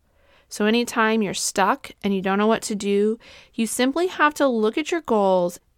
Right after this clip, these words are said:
and you'll know what step you need to take to move forward toward that worthy ideal. Your worthy ideal is anything you want to do. It can be a teacher, salesperson,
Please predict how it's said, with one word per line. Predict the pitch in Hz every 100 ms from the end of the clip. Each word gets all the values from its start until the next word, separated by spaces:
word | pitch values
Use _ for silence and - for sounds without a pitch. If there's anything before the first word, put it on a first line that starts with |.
| -
and | 214 202
you'll | 208 262
know | 302 269 240
what | 208 214 -
step | - - 339 254 214
you | - 214
need | 214 202
to | 196
take | - 262 226 175 - -
to | 214
move | 202 196 208 262
forward | - 247 208 185 180 180 -
toward | - 196 196 190
that | 170 -
worthy | 180 180 180 190 -
ideal. | 185 180 160 - - 240 _ _ _ _ _ _ _ _
Your | 214 285
worthy | 269 294 302 285
ideal | 269 233 302 269 214 -
is | 214 - -
anything | 240 262 302 330 277 269
you | 262 277
want | 254 262 -
to | - 226
do. | 254 302 208 - - _ _ _
It | - 247
can | 254 240
be | 220
a | 185
teacher, | - 269 294 294 208 160 -
salesperson, | - - - 240 247 254 - 185 - 220